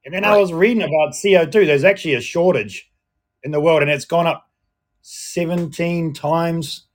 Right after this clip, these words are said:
Speaker 1: more in the last year, the cost of it.
Speaker 2: Mm-hmm.
Speaker 1: And we have to import all our C O two from, uh, outside because, of course, our Marsden Point in, uh, New Zealand closed down, which was our big C O two plant. So, yeah, I don't think this is gonna take off.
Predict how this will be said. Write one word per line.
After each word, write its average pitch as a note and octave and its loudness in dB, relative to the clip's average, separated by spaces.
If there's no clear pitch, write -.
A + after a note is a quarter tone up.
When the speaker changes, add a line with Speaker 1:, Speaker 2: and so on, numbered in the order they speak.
Speaker 1:
more D#3+ 6
in D#3 0
the C3+ 2
last C#3 2
year, F3 2
the C#3+ -2
cost - 0
of F#3 2
it. A3 4
Speaker 2:
Mm-hmm. E2+ -12
Speaker 1:
And C3 -2
we D3 4
have C#3 4
to D#3+ 0
import D3+ 2
all D3 4
our C#3+ 4
C D3 -2
O C#3 2
two D3 -4
from, B2+ -4
uh, B2+ 0
outside C#3 2
because, C3 2
of A#2+ 0
course, B2+ 0
our B2 2
Marsden A#2+ -2
Point C#3 -2
in, A#2+ -6
uh, A#2+ -2
New A#2+ -4
Zealand A#2 -2
closed A2+ -4
down, A#2+ -4
which A#2 -10
was A#2+ -2
our A2 0
big G#2 -4
C B2+ -2
O G#2 0
two A#2 -2
plant. B2 -4
So, C3+ 2
yeah, A#3+ 4
I C4 2
don't A#3+ 2
think F#3 -4
this C3 -8
is A#2 -14
gonna C#3+ 0
take C3 -2
off. - -4